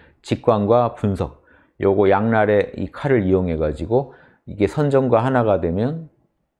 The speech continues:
또 선정과 이 지혜가 양날개가 되겠죠. 직관과 분석도 양날개가 되겠지만 이래가지고 보살도를, 세세생생 보살도를 실천하면서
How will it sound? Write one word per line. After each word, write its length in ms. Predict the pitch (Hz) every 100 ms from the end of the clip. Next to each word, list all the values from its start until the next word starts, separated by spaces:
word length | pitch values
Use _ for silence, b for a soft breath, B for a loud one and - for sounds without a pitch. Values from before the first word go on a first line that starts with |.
| -
또 100 | 139
선정과 520 | 190 180 170 165 135
이 140 | 120
지혜가 380 | - 110 104 95
양날개가 600 | 95 101 95 82 78 73
되겠죠. 460 | 73 73 71 95 120 _ _ _ _ _ -
직관과 480 | 107 - 117 104
분석도 420 | - 95 101 - 90
양날개가 540 | 82 90 85 78 76
되겠지만 500 | 73 69 69 - - -
이래가지고 840 | 101 98 92 82 87 156 - _ _ _ _ _ _ 85 73 - - _ _ _
보살도를, 760 | 95 110 87 - 82 98 131 143 _ _ _ _ _ _ _
세세생생 720 | 147 139 127 104 92 104 104 _ _ -
보살도를 560 | 101 101 90 90 87
실천하면서 840 | 87 127 127 110 87 78 76 139